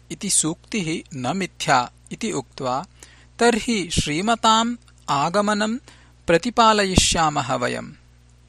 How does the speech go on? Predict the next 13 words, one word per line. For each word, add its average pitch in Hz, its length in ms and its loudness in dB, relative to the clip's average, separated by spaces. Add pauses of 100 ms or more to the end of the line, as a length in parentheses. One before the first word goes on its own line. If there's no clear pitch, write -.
इति 170 380 -8 (500)
वन्दनां 196 840 0 (100)
समर्प्य 139 580 -4 (800)
प्रातिष्ठत 180 960 2 (240)
मालविकायाः 139 1080 -4
पिता। - 440 -12 (1300)
"अवश्यम् 247 580 2
आगन्तव्यम्" 135 840 -2 (400)
इति - 300 -10
सविनयं 185 640 -2
प्रोच्य, 185 680 0 (540)
बद्धेन 175 640 4
अञ्जलिना 202 920 -2